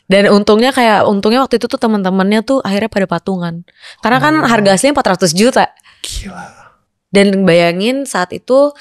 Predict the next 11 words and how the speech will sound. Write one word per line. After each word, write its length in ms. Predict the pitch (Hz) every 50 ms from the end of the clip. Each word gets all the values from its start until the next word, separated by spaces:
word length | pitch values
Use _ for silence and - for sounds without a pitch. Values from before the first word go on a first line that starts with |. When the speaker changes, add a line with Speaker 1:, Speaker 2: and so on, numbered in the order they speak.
| - - - - - - _ -
Speaker 1:
uh, 360 | 175 170 165 165 160 156 156 156
papaku 480 | - 180 170 - 175 165 - 214 226 214
udah 160 | 180 165 165
nggak 180 | 160 160 -
terlalu 240 | - 151 151 151 151 -
kerja, 480 | - 151 143 143 139 156 151 165 185 - - _ -
mamaku 320 | 175 165 151 147 143 139 156
Speaker 2:
Hmm. 40 | 156 156
Speaker 1:
nggak 80 | 156
ada 80 | 156 -
kerjaan, 560 | - 160 151 147 151 143 - - 160 160